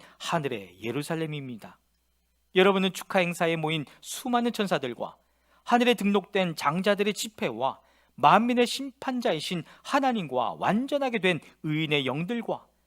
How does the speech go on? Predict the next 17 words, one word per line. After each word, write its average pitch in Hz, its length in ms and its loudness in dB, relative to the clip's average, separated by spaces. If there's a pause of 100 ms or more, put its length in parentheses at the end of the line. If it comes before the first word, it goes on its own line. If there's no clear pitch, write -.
(240)
새 147 360 0
언약의 147 360 0
중재자이신 180 1040 -2 (220)
예수와 135 640 0 (300)
그가 110 240 -8
뿌리신 170 560 -8
피 226 220 -4
앞에 143 440 -4 (200)
나왔습니다. 127 920 -4 (840)
그 240 220 2
피는 160 440 -2 (300)
아벨의 220 480 6
피보다 214 380 0
더 208 120 -4
훌륭하게 214 880 0
말해줍니다. 165 800 -6 (1040)
여러분은 117 460 -2